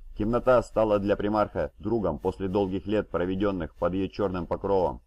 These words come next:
на городских улицах, где он выслеживал отверженных и преступивших закон. На секунду узник ощутил сожаление, что дело дошло до такого,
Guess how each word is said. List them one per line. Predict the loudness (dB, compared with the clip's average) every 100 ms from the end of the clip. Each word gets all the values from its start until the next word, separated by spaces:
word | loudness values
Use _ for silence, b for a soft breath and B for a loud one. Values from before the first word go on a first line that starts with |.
| _ _ _
на | -6 0
городских | 2 2 0 -6 -4
улицах, | -6 -6 -8 -6
где | -2
он | 0
выслеживал | -2 -2 0 2 2 2
отверженных | 2 0 0 -4 -8 -10
и | -8
преступивших | -6 -8 -6 -6 -6 -6
закон. | -6 -6 -6 -8 -10 _ _ _ -10
На | -8
секунду | -6 -2 -2 -2 -4 -10 _ -8
узник | -4 -2 -2 -2
ощутил | -4 -4 -4 -4
сожаление, | -2 -4 -2 -2 -4 -6
что | -8 -4
дело | 2 2 2
дошло | 0 -2 -2
до | -2
такого, | -2 -2 -2 -2